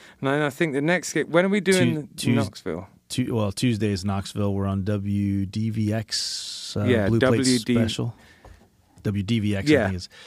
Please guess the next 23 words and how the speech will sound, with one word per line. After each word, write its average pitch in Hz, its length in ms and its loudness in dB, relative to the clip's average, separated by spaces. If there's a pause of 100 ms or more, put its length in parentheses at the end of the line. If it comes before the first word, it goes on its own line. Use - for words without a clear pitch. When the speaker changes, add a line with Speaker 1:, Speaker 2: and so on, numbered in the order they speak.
(180)
Speaker 2:
uh, 107 160 0
Blue 110 200 0
Plate 107 240 -2
Special 107 360 -2
Radio 117 280 0
Show. 139 340 -4 (160)
Speaker 1:
Yeah. 113 280 0 (360)
And 123 160 -2
then 123 220 0
I 117 60 -2
think 117 260 -6
it's - 240 -8
Thursday, 117 560 -2
isn't 117 160 -2
it? 107 140 -2
Then 131 100 2
the 123 80 0
next 120 240 0
Speaker 2:
Yeah. 120 60 -2
Speaker 1:
one's 123 140 -2
the 117 80 0
Burger 135 360 2
Bar 131 320 2